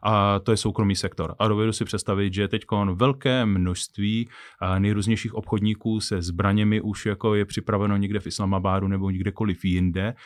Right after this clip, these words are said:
proto, aby se dostali k tady těmhletěm americkým zásobám, eh, zbraní a vojenské techniky. Protože ten potenciál toho prodeje potom, ať už legalizovaného nebo vysloveně na černém trhu, je, trhu je obrovský.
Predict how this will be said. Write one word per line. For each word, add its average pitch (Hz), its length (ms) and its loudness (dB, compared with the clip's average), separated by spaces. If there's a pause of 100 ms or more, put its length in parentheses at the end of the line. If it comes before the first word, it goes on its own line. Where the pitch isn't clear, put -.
(280)
proto, 117 500 4
aby 107 180 0
se 107 140 -2
dostali 95 440 0
k 92 40 -16
tady 95 180 -2
těmhletěm 95 420 0
americkým 92 440 -2
zásobám, 92 600 0
eh, 90 320 0
zbraní 90 360 0
a 90 40 -4
vojenské 90 400 -2
techniky. 85 440 -10 (280)
Protože 104 320 0
ten 107 180 2
potenciál 101 760 2
toho 101 280 0
prodeje 101 540 2
potom, 101 440 -2 (260)
ať 104 140 -6
už - 160 -4
legalizovaného 104 920 2
nebo 98 180 0
vysloveně 98 420 -2
na 95 80 -4
černém 95 320 -2
trhu, 95 220 -2
je, 92 180 0
trhu 98 220 -2
je 92 80 0
obrovský. 85 460 -6